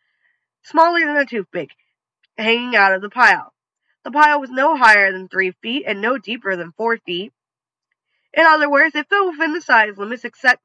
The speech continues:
for a few twigs with leaves. I also had three bags, each about half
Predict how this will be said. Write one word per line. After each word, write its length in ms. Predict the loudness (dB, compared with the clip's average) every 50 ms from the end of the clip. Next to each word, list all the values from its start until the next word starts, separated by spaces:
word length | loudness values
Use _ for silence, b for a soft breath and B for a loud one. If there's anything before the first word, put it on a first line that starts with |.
| _
for 200 | -10 -6 -4 -4
a 60 | -4
few 300 | -6 _ -12 -12 -12 -12 -12
twigs 540 | -16 -12 -6 -4 -4 -4 -4 -8 _ -18 -18
with 140 | -18 -18 -18 _ _ _ _ _ _ _
leaves. 640 | -18 -14 -12 -10 -8 -8 -8 -8 -10 -12 -16 _ _ _ _ _ _ _ _ _ _ _ _ _ _ _ _
I 140 | 2 2 4
also 360 | 4 4 2 0 -2 -6 -6
had 340 | 0 2 4 4 2 2 -2 -8 _ _ -20 -20 _ _
three 240 | -6 -4 -2 -2 0
bags, 580 | 2 4 4 4 4 2 -2 -4 -10 _ _ _ _ _ _ _ _ _ _
each 300 | -10 -8 -6 -6 -6 -8
about 380 | -10 -4 0 0 0 2 0 0
half 260 | 2 2 2 2 -2